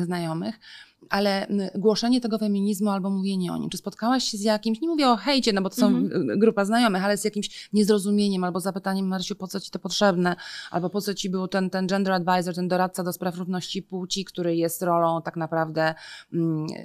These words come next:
Speaker 2: niepłatną, to jest rola, którą,
Speaker 1: Mhm.
Speaker 2: którą bierzesz na siebie jako głoszenie twojego światopoglądu”. Nie wiem, rodzice, przyjaciele w Polsce, masz z tym jakieś
Speaker 1: Ja,
Speaker 2: dyskusje na
Speaker 1: ja
Speaker 2: ten temat?
Speaker 1: trochę słyszę, że mi jest łatwo być feministką.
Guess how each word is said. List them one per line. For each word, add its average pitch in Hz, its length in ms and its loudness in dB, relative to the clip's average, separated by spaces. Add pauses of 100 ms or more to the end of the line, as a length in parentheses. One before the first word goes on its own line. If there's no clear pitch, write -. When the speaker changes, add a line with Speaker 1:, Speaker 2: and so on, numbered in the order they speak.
(160)
Speaker 2:
niepłatną, 180 640 2
to - 80 -4
jest - 120 -6
rola, 160 260 4
którą, - 340 2
Speaker 1:
Mhm. 156 200 -2
Speaker 2:
którą 165 280 -4
bierzesz 165 220 -4
na 165 80 -4
siebie 165 260 -4
jako 165 340 0 (220)
głoszenie 185 400 4
twojego 175 280 -6
światopoglądu”. 165 540 -4 (380)
Nie 214 140 2
wiem, 139 140 -6
rodzice, 185 560 -2
przyjaciele 175 680 -2
w - 100 -14
Polsce, 175 460 0 (360)
masz 190 220 -2
z - 100 -6
tym 185 180 -4
jakieś 180 360 -6
Speaker 1:
Ja, 214 120 -2
Speaker 2:
dyskusje 185 580 -2
na 175 80 0
Speaker 1:
ja - 80 4
Speaker 2:
ten 185 80 -2
temat? 202 120 -2
Speaker 1:
trochę 294 240 4
słyszę, 269 340 -2
że 233 140 0
mi 220 200 4
jest 220 200 -2
łatwo 202 280 -2
być 151 200 -10
feministką. - 600 -14